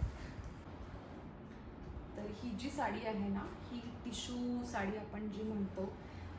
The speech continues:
त्यातली आहे आणि याचा जो कलर आहे ना, तो मेन आवडला आहे, लिंबू कलर. आणि, अ,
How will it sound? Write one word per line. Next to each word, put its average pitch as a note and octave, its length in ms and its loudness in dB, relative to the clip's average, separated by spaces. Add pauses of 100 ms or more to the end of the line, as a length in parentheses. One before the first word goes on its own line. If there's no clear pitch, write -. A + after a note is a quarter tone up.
त्यातली G#3 360 2
आहे F#3+ 300 4
आणि G#3 300 2
याचा G#3 180 2
जो A3 120 0 (180)
कलर G#3+ 300 8
आहे G#3 220 4
ना, G3+ 120 2 (220)
तो A3 200 6
मेन G#3 180 2
आवडला F3 400 2
आहे, - 320 0 (840)
लिंबू G#3+ 320 2
कलर. F#3+ 360 4
आणि, G3+ 640 2 (220)
अ, F#3 180 0